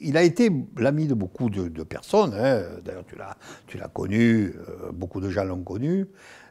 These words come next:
mais il y avait, euh, bon, c'était, on, on, on peut pas, il faudrait faire une émission sur Jacques, hein, euh, bon, on peut pas,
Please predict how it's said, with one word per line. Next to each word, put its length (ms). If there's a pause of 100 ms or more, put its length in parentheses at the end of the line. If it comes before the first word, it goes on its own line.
(200)
mais 380
il 60
y 60
avait, 460
euh, 340
bon, 100
c'était, 300 (880)
on, 220
on, 180
on 140
peut 100
pas, 180
il 60
faudrait 240
faire 160
une 120
émission 380
sur 200
Jacques, 240
hein, 320
euh, 400
bon, 240 (120)
on 60
peut 100
pas, 240